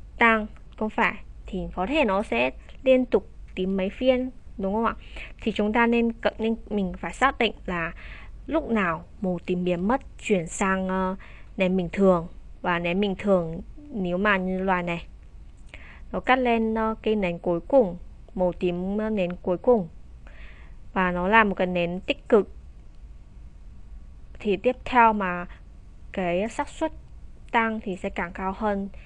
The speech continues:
thì cái tín hiệu mà kết thúc điều chỉnh thì sẽ càng rõ ràng hơn.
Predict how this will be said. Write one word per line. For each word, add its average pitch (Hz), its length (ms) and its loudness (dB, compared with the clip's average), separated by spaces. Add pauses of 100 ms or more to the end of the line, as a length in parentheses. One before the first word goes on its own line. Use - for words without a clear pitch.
(180)
thì 180 120 -4
cái 180 120 -4
tín 175 240 -4
hiệu 214 320 4
mà 196 240 -10 (120)
kết 262 120 -2
thúc - 160 -8
điều 185 160 -2
chỉnh 175 300 0 (580)
thì 180 160 -8
sẽ 196 100 -2
càng 180 320 -4
rõ - 160 0
ràng 226 180 4
hơn. 202 280 0